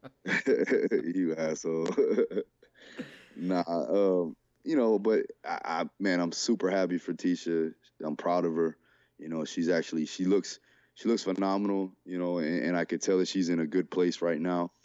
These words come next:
with her and Raquel out there in Colorado.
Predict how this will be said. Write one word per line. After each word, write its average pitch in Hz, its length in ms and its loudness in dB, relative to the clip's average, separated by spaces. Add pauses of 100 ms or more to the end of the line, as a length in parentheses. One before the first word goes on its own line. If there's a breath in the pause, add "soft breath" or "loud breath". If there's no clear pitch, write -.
(360 soft breath)
with - 180 -8
her 90 140 2
and 85 120 2
Raquel 87 400 2
out 82 160 0
there 85 120 0
in 80 80 -2
Colorado. 87 720 2